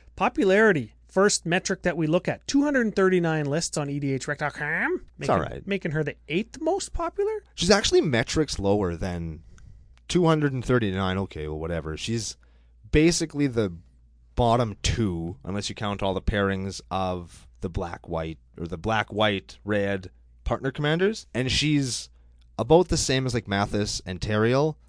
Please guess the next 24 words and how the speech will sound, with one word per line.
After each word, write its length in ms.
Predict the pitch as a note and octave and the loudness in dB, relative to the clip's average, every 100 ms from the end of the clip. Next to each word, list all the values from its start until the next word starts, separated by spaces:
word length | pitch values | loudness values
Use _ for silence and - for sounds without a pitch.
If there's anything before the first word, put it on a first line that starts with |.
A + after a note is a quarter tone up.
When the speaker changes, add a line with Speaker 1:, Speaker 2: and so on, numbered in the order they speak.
| _ - | _ -6
Speaker 2:
who 120 | G2+ | -2
are 60 | F#2+ | 2
both 340 | G2+ G2 - | 2 0 -2
terrible. 720 | A#2+ A2+ F2+ A#2+ G#2+ F#2+ F#2 - _ _ | 2 4 4 4 4 2 -4 -14 _ _
And 160 | G#3+ F#4 | 8 12
then 100 | G#4+ | 12
Speaker 1:
Ooh, 560 | G#4 G4 G4 F#4+ F#4+ E4+ | 12 12 8 6 4 4
too 140 | B3 | 6
bad 200 | C4 A#3 | 8 8
Teriel's 420 | A#3 A#3 A#3+ G#3 | 6 6 6 4
not 180 | G#3+ A3+ | 2 0
a 40 | A3 | 0
patron 380 | G#3+ A3+ A#3 | 2 2 2
and 100 | G#3 | 2
gets 180 | G3+ G3 | 2 2
a 60 | F#3 | -2
nickname 720 | D#3+ D#3 F3+ A#3 - A3 G3+ | -2 -6 -2 -2 0 2 2
shout 260 | - G3 F#3 | 4 8 8
out. 180 | E3 - | 6 2
<laughs> 1300 | C#3 A3 C4+ G4 E4+ - - F4+ A#4 F3+ D#4 F3 - | -6 -4 6 8 8 6 2 6 6 6 4 4 4
Terrible 540 | D#3 F3 F3+ F3+ E3+ | 8 10 10 10 8
Reckoner 460 | D#3+ E3 E3+ E3 D#3 | 6 2 2 4 4
of 140 | C3+ | 2
Souls. 640 | - C#3+ D3 C#3 B2 A#2 | 0 2 4 4 2 -4